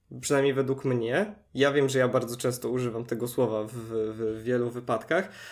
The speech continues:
ale ja, ja lubię, kiedy, y, fabuła próbuje mnie czymś zainteresować, a tutaj pozna-, dopiero poznanie, y, się ich jakoś rozwija,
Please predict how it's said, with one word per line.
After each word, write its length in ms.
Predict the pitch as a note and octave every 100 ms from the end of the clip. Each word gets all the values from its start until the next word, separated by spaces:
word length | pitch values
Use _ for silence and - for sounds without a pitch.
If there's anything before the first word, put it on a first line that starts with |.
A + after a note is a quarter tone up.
| - -
ale 460 | C#3 C#3 C#3+ C#3+ C#3+ _ _ _ _ _ _ _ _ - -
ja, 180 | B2+ C#3 E3 C3+
ja 180 | C#3+ E3+
lubię, 280 | E3 C#3+
kiedy, 260 | D#3 C#3 C3+
y, 380 | C3 C3+ C3 B2+ - - -
fabuła 360 | - C#3+ D#3+ E3+
próbuje 440 | D#3 C#3+ D#3 D3+
mnie 360 | C#3 D3 D3 D3
czymś 280 | D3 C#3+ C3
zainteresować, 880 | C#3 C#3 C3+ C#3 C3+ C3 A2+ - -
a 80 | -
tutaj 340 | F3 E3 F3
pozna-, 640 | - D#3 C#3 C#3+ D3 C3
dopiero 320 | C#3 D3 F3+ F#3+
poznanie, 720 | E3 D3 D#3 D3+ C3+ C3+ E3 - _ - C3 B2 A#2+ A#2+
y, 40 |
się 380 | C3 D3+ C3+ B2
ich 400 | - D3 G3 -
jakoś 420 | D3 D#3+ E3 -
rozwija, 840 | D3+ D3 C3 D3 C#3+ C#3 C#3 C#3+